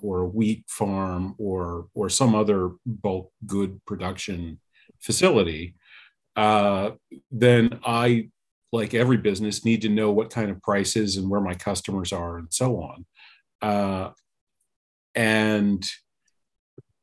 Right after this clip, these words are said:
it would be ruinous to sort of do all of the work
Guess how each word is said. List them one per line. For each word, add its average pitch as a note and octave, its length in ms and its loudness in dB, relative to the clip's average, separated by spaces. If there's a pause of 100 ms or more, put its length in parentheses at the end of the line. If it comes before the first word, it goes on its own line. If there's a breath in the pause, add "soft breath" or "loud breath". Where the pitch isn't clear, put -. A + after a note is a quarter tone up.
(720)
it B2+ 200 4
would A2+ 240 2
be A#2 200 4
ruinous G2+ 1000 2 (120)
to G#2+ 480 2
sort A2+ 220 4
of G2 120 -2
do B2+ 240 8
all A#2+ 220 6
of A2 80 0
the G#2+ 100 2
work F#2+ 420 0